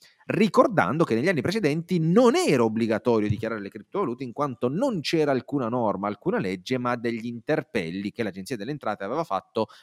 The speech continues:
ad un utente. Quindi l'Italia punto in bianco dice: "Guardate, non stava scritto da nessuna parte ufficialmente, però visto che non l'avete fatto anche se non dovevate farlo, comunque ci potete dare dei soldi e dichiarare tutto quello che avete,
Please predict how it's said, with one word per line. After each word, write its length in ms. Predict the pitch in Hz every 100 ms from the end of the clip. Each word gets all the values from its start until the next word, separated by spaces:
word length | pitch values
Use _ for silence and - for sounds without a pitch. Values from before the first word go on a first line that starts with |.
| _
ad 260 | _ 156 143
un 220 | 143 135
utente. 800 | 127 123 107 98 98 - 104 95 - _ _ _
Quindi 240 | - 123
l'Italia 240 | 190 110
punto 220 | 104 202 226
in 60 |
bianco 260 | 131 113 104
dice: 260 | 98 98 -
"Guardate, 640 | 175 101 76 - _ 53 _ _ _ _ _ _ _
non 180 | 185 247
stava 240 | 220 208
scritto 220 | 170 175
da 120 | 151
nessuna 320 | 147 135 139 120
parte 360 | 113 92 -
ufficialmente, 760 | 98 101 104 95 95 85 80 82 - - - _
però 360 | 277 262 262
visto 240 | 226 175 175
che 80 | 170
non 80 |
l'avete 240 | 165 160 165
fatto 400 | 180 143 - 127
anche 260 | 147 147
se 80 | 143
non 80 | 147
dovevate 320 | 165 226 -
farlo, 300 | 262 190 156
comunque 440 | - 226 160 156 151
ci 120 | 123
potete 260 | 123 123
dare 220 | 117 123 104
dei 120 | 160
soldi 380 | - 92 131 143
e 20 |
dichiarare 340 | 98 110 104
tutto 160 | - 113
quello 160 | 123
che 100 | 123
avete, 480 | 196 196 196 233 262